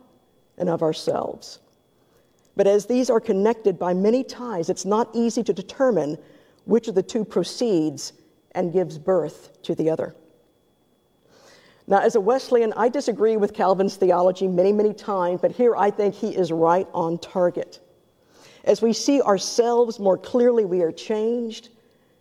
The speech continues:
As we are changed, we see Christ more clearly.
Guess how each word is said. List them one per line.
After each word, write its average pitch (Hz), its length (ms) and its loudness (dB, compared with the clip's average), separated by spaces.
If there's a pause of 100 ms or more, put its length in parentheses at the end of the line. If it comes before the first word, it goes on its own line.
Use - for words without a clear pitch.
(340)
As 190 160 0
we 214 160 4
are 185 100 2
changed, 233 460 0
we 202 60 -4
see 196 180 -2
Christ - 420 2
more 185 140 2
clearly. 247 640 0